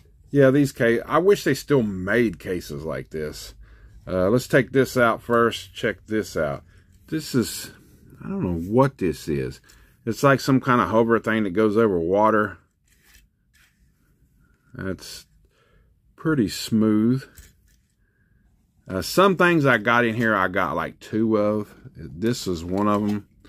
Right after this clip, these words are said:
This is another one. This is a green one. And, well, it's a lime green. This one's the darker green. These are really cool. It's rescue. So apparently it's something that, uh, let me scoot the camera back, that goes in the water.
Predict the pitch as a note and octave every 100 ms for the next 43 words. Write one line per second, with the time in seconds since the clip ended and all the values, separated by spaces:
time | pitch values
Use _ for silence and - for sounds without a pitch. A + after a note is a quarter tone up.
0 | - _ C3 B2 G2+ F2+ F#2+ A2+ G#2 F#2
1 | F#2+ A2 - F#2 D#2+ D2+ G#2 B2 C3+ C3
2 | B2+ A#2+ _ _ _ _ _ _ _ _
3 | _ _ _ D2+ F2 F2 F2 F2 F2 F2
4 | E2+ E2 _ _ _ _ _ - E2+ F2+
5 | E2 D#2+ E2 G2+ A2+ G2 F2+ E2+ F#2 F#2
6 | F2+ A#2 - G2 F#2 D#2+ E2+ D#2 A2+ A#2+
7 | B2+ D#2+ C#2 D2+ C#2+ C2+ C2 _ _ _
8 | _ _ _ _ _ - C3 F#3 C#3 E2
9 | G2 F2+ D#2 G#2 F2+ D#2 - G2+ A2 -
10 | A2 G#2+ G#2+ F#2+ G#2 - F3+ G#3 C#3 G#2+
11 | - - A#2+ A#2 G#2 F2 _ _ _ _
12 | _ - G2+ G2 D2 F#2 F#2+ G2 - -
13 | E2+ C#2+ A#2+ G#2+ F2 D2 D#2+ D#2+ D2 F#2+
14 | A2+ A#2+ A2 G#2 F2+ F#2+ G2+ G2 D#2+ D2+